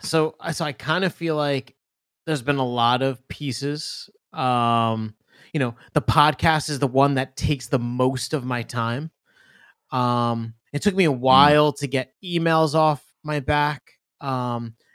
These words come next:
Speaker 1: and
Speaker 2: And
Speaker 1: I
Speaker 2: you still don't have that
Speaker 1: It's still not
Speaker 2: completely
Speaker 1: completely off my back. And, and to be honest, like,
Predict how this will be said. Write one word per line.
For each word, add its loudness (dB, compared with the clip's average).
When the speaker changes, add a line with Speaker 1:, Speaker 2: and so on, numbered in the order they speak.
Speaker 1:
and -8
Speaker 2:
And -2
Speaker 1:
I 0
Speaker 2:
you 4
still 6
don't 4
have 0
that 0
Speaker 1:
It's -4
still 4
not 6
Speaker 2:
completely 4
Speaker 1:
completely 4
off 0
my -4
back. -4
And, -8
and -14
to -14
be 2
honest, 4
like, -2